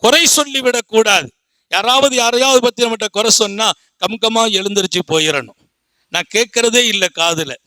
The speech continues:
அவங்கள பத்தி இவங்கள பத்தி சொல்லுவாங்க, நைஸா எழுந்திருச்சு போயிடுவேன், கேட்காத மாதிரி போயிடுறது, பதிலும் சொல்றது இல்ல. பெருமானார் ஒரு ஹதீஸ சொல்லிட்டாங்க, "நீ பேசல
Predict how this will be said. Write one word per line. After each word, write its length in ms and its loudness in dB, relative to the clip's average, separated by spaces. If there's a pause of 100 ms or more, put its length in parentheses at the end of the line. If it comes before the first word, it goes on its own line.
(540)
அவங்கள 300 0
பத்தி 240 0
இவங்கள 260 2
பத்தி 240 0
சொல்லுவாங்க, 520 0
நைஸா 480 -2
எழுந்திருச்சு 520 -2
போயிடுவேன், 500 0 (340)
கேட்காத 500 0
மாதிரி 400 2
போயிடுறது, 540 0 (260)
பதிலும் 520 2
சொல்றது 420 2
இல்ல. 220 -2 (680)
பெருமானார் 520 2
ஒரு 80 0
ஹதீஸ 360 0 (100)
சொல்லிட்டாங்க, 560 -2 (280)
"நீ 140 -2 (160)
பேசல 560 0